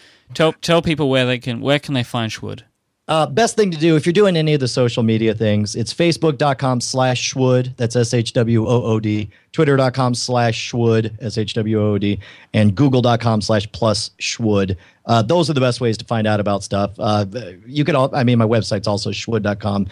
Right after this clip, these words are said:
Speaker 2: It's horribly outdated, and I needed to upgrade it, even though it's, it is a Squarespace website, though.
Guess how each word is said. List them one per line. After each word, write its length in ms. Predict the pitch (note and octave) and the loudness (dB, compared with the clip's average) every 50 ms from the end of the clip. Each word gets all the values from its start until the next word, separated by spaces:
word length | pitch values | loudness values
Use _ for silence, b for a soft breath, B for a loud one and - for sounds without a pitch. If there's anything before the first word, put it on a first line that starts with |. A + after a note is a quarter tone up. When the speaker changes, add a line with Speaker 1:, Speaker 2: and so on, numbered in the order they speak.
| B B B B | B B B B
Speaker 2:
It's 80 | - | -12
horribly 540 | - - A2+ G#2 G#2 F#2+ G2 G2 F#2+ F2 - _ - | -2 0 2 2 2 2 2 0 0 -2 -4 _ -2
outdated, 540 | G#2 G2+ G2 E2+ F#2+ G2 F#2+ F#2+ F#2+ F#2+ F#2+ | -2 -2 0 0 0 0 2 2 2 0 0
and 80 | F#2 | 2
I 60 | F#2 F#2 | 0 0
needed 240 | F#2 F#2 F2+ F#2 | 0 0 0 0
to 140 | F2+ F#2+ - | 0 0 0
upgrade 360 | G#2 G2 - - G2 G2 G2 | -2 -4 -2 0 0 0 2
it, 100 | F#2+ F#2+ - - | 2 0 0 0
even 180 | C3 A2 A2+ | 2 4 4
though 240 | A#2 A#2 A#2 A2 A#2 B B B | 4 4 4 2 0 B B B
it's, 200 | B A#2+ A2+ B2+ | B 0 0 0
it 180 | - - D3 E3+ | -2 0 2 2
is 120 | G#3 E3 | 2 2
a 40 | F#3+ | 2
Squarespace 520 | - - - G3 F3 D3+ - B2 G#2+ - | 0 0 0 0 0 0 0 -4 -6 -4
website, 420 | - A2+ G2 F2 - G2+ F#2+ F2+ - | -4 -6 -6 -6 -8 -10 -10 -12 -12
though. 160 | E2+ D2+ - | -14 -18 -18